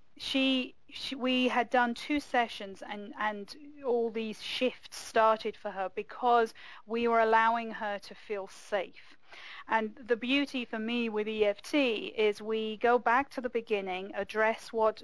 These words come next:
the, the causes could have been, the triggers, um, and work through those. Um, and of course, inject a sense of forgiveness too, because no matter what somebody is feeling, whatever they're going through,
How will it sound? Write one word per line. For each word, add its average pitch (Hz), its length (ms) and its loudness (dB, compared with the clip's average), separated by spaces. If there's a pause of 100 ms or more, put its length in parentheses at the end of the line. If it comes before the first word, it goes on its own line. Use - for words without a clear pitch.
(120)
the, 208 320 4
the 208 80 -6
causes 208 640 0
could - 180 -2
have 220 160 -2
been, 208 340 0
the 214 100 0
triggers, 208 800 -2 (480)
um, 202 400 4
and 220 180 2
work 240 400 4
through 220 320 -4
those. 233 640 2 (380)
Um, 208 480 0
and 233 340 2 (320)
of 262 160 -8
course, 277 460 2
inject 247 720 0
a 240 80 -6
sense 240 440 -6
of 220 80 -8
forgiveness 220 880 -6
too, 220 440 0
because 220 300 -6
no 240 100 2
matter 269 240 4
what 269 260 2
somebody 233 520 0
is 208 120 -4
feeling, 208 540 -2
whatever 220 340 2
they're 240 160 4
going 233 460 2
through, - 420 -6